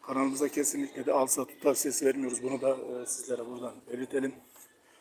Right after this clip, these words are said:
Orta vade hisseleri, e, canlı yayınımızda veriyoruz ama kısa vadeli hisseleri WhatsApp grubumuzda veriyoruz. Bu yüzden WhatsApp grubuma üye olmanızı tavsiye ederim. Açıklamalar kısmında yine WhatsApp numaramız mevcut.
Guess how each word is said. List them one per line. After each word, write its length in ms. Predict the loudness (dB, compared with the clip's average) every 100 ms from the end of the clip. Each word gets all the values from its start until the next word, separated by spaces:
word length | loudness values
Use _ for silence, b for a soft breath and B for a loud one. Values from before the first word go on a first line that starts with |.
| B B B -6
Orta 260 | -2 2
vade 220 | 4 4 4
hisseleri, 360 | 2 0 -2
e, 800 | -2 -4 -4 -4 -4 -4 -4 -4
canlı 240 | 0 2 4
yayınımızda 360 | 4 4 2
veriyoruz 260 | 2 2 0
ama 180 | 0 -2
kısa 180 | -2
vadeli 200 | -2 -2
hisseleri 260 | -2 0 0
WhatsApp 360 | 0 0 -4 -4
grubumuzda 360 | -6 -2 -2
veriyoruz. 320 | -2 -6 -6
Bu 40 | -6
yüzden 160 | -6
WhatsApp 420 | -2 -2 0 -2 -2
grubuma 220 | -2 -2 B B B B B
üye 80 | 0
olmanızı 420 | 2 2 -2 -4 -2
tavsiye 300 | -2 2 2
ederim. 200 | 2 0
Açıklamalar 500 | -6 -6 -4 -2 -4
kısmında 300 | -8 -8 -6
yine 100 | -4
WhatsApp 320 | -4 -4 -4
numaramız 420 | -4 -8 -10 -12
mevcut. 260 | -12 -10